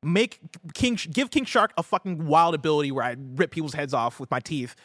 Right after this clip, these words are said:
and, like, make it act-, make the gameplay actually fun as hell to play, and make it over the top and make it interesting. I think that's a, a, a, a great way to start. I think Aven-, um, one of the things I didn't like about Avengers were the amount of missions that were like,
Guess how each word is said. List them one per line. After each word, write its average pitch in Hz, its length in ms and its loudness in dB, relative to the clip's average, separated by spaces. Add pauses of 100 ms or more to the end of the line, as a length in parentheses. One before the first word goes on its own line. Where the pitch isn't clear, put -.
(180)
and, 175 140 2
like, 147 220 0 (260)
make 202 240 4
it 240 100 4
act-, 180 220 4
make 226 160 2
the 294 80 2
gameplay 208 420 0
actually 139 340 -4
fun 143 180 -4
as 127 120 -8
hell 123 140 -2
to 113 80 -10
play, 113 440 0
and 151 120 -4
make 175 160 2
it 165 60 0
over 139 180 0
the 123 80 -6
top 123 260 0
and 127 140 -4
make 143 160 0
it 139 140 -8
interesting. 117 560 -8 (240)
I 185 80 6
think 214 160 0
that's 147 220 0
a, 170 120 -4
a, 139 260 0
a, 139 460 0
a 139 40 -2
great 139 200 0
way 139 80 0
to 131 80 -2
start. 131 300 0 (180)
I 156 80 2
think 156 220 0
Aven-, 147 360 0
um, 127 400 2
one 160 160 2
of 160 40 0
the 156 60 0
things 151 140 -4
I 143 60 0
didn't 139 140 -2
like 135 100 -2
about 131 200 2
Avengers 123 380 -4
were 127 100 0
the 127 100 -4
amount 123 180 -2
of 120 60 -8
missions 123 260 -4
that 117 160 0
were 123 180 2
like, 110 240 -2